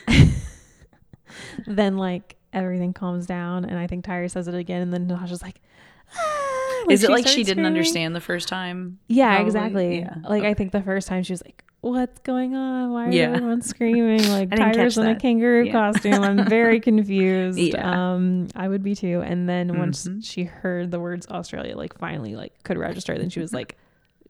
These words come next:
Speaker 2: just as excited
Speaker 1: Shit.
Speaker 2: as everyone else was.
Speaker 1: Mm-hmm.
Speaker 2: Um, and so she decided to start screaming <laughs> on her, on her
Speaker 1: Yeah.
Speaker 2: own, which is pretty, pretty hilarious.
Speaker 1: Good, do you, you
Speaker 2: Um,
Speaker 1: know? Yeah.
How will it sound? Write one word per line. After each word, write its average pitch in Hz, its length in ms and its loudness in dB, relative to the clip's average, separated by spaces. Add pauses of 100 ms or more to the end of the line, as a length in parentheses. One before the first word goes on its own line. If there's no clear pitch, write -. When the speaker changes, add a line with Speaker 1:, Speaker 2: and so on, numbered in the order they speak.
Speaker 2:
just 180 400 0
as 180 100 -10
excited 226 460 -2
Speaker 1:
Shit. - 60 -4
Speaker 2:
as 175 80 -4
everyone 165 400 -4
else 156 280 -6
was. 220 520 -2 (500)
Speaker 1:
Mm-hmm. 165 120 -4
Speaker 2:
Um, 170 540 -2 (240)
and 175 160 -8
so - 120 -10
she - 160 -14
decided - 380 -12
to 180 100 -14
start - 240 -10
screaming 113 580 -6
<laughs> - 40 -6
on 208 160 -2
her, - 440 -2 (720)
on 185 120 -4
her 185 120 -4
Speaker 1:
Yeah. 170 200 -6
Speaker 2:
own, - 100 -10
which - 140 -14
is - 100 -14
pretty, - 460 -14 (320)
pretty 208 380 -4
hilarious. 180 600 -4
Speaker 1:
Good, 240 260 0
do 185 100 -4
you, 202 40 -2
you 170 60 -2
Speaker 2:
Um, 170 340 -2
Speaker 1:
know? 180 180 -4 (600)
Yeah. - 100 -10